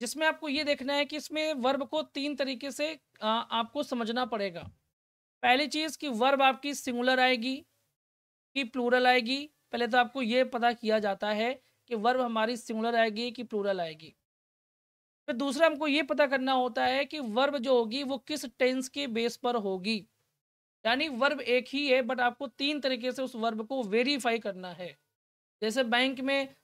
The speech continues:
सारे लोग आप देखते कभी बैंक गए हुए हैं, एक जगह पर आप जमा करेंगे, फिर वो वहाँ भेजेगा, वहाँ वेरीफाई होगा, दूसरे काउंटर में वेरीफाई होगा,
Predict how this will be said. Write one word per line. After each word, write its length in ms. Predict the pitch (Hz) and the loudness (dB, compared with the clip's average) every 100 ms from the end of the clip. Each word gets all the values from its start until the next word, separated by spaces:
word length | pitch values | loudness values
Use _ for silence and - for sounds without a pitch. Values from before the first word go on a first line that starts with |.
| - | -6
सारे 340 | - 220 262 | 0 4 6
लोग 260 | 269 269 226 | 6 4 2
आप 140 | 208 202 | -2 0
देखते 280 | 233 226 | -4 -4
कभी 200 | 254 254 | -4 -2
बैंक 300 | 247 240 262 | 0 0 0
गए 180 | 269 302 | 2 2
हुए 220 | 302 254 | 4 0
हैं, 180 | 214 165 _ _ - | -4 -8 _ _ -2
एक 160 | 226 226 | 0 2
जगह 200 | 240 247 | 2 2
पर 160 | 233 | 2
आप 140 | 240 196 | 2 2
जमा 260 | 220 254 | 2 2
करेंगे, 420 | 233 240 240 233 233 | 0 0 0 0 0
फिर 140 | 233 | -2
वो 160 | 220 220 | -2 0
वहाँ 260 | 202 226 | 0 2
भेजेगा, 400 | 226 233 233 226 | 2 0 0 0
वहाँ 300 | 226 202 233 | 0 2 2
वेरीफाई 420 | 233 226 233 220 214 | 2 -2 -2 0 0
होगा, 200 | 214 220 | 0 -2
दूसरे 280 | 208 233 | -4 -4
काउंटर 340 | 247 233 233 240 | -2 -4 -2 -4
में 140 | 233 | -2
वेरीफाई 400 | 226 214 220 208 | -2 -2 -2 -2
होगा, 280 | 208 196 208 | -2 -2 -4